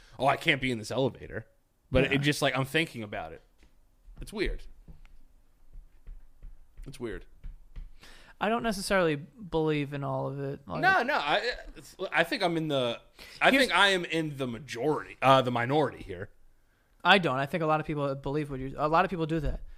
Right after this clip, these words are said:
Speaker 2: Where it's like, "I don't get sick," and they're like, "Don't say that."
Speaker 1: You
Speaker 2: Like
Speaker 1: never had, like, sports superstitions or anything like that?
Speaker 2: No, I had routines. I wouldn't call them superstitions.
Speaker 1: See, I had superstitions.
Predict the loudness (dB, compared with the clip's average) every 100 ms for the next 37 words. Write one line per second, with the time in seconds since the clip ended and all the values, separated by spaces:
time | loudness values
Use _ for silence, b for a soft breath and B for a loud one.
0 | -14 -6 0 2 4 4 4 0 0 -2
1 | -2 -4 -4 -2 -2 -2 -2 -2 0 0
2 | 4 6 6 6 4 2 -2 0 0 0
3 | -2 -4 -4 -4 -2 -2 -2 0 0 -2
4 | -2 -2 -2 0 0 -2 -6 -6 -2 0
5 | 0 -4 -4 -4 -2 -2 -2 -2 0 -2
6 | -2 -4 -8 -8 -8 -10 -12 -16 -12 -2
7 | 2 4 2 -2 -6 -8 -10 -6 -6 -8
8 | -14 -16 -20